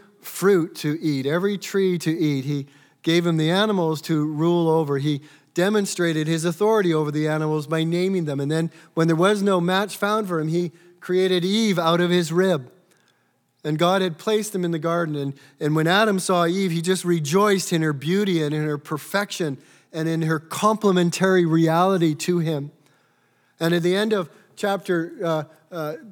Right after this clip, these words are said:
two, that section, we read that God saw that all he made, and it was very good. And there was harmony, and there was peace, and God blessed them and said, "Be fruitful and multiply and have dominion over the earth." And it was this place of communion with God.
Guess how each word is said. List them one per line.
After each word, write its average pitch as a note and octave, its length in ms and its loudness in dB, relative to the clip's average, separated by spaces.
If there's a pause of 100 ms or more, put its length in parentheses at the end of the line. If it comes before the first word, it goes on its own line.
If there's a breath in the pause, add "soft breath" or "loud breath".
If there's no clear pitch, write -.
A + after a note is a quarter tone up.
(440)
two, A3 280 0
that E3+ 260 -2
section, G3 480 -6 (720)
we D3 100 0
read F3 280 4
that E3 140 2
God F3 280 2
saw F3+ 240 0
that D#3+ 160 0
all E3+ 180 2
he D#3 140 0
made, C#3+ 400 0
and C3 100 -4
it D3 60 -6
was C#3+ 160 -4
very C3+ 340 0
good. G#2+ 280 -8 (1000)
And C3+ 100 -2
there D3 60 0
was D3 160 0
harmony, D#3 720 0
and D3+ 120 -2
there D3+ 80 0
was D3+ 200 -4
peace, D3+ 460 -6
and D#3+ 120 -2
God E3 240 0
blessed F3 440 -2
them C3+ 260 -4 (580 soft breath)
and D3+ 140 0
said, E3 160 2
"Be E3+ 100 4
fruitful F#3+ 580 4
and D#3+ 160 2
multiply E3+ 560 2
and D3+ 120 0
have D#3+ 180 0
dominion F3 520 4
over D#3 220 2
the D3 120 2
earth." D#3+ 200 0
And C#3+ 120 -4 (320 loud breath)
it F#3+ 80 0
was E3+ 220 0
this E3+ 140 -2
place A3 380 -2
of E3+ 160 -4
communion F#3 720 2
with D#3 200 0
God. D3 500 -2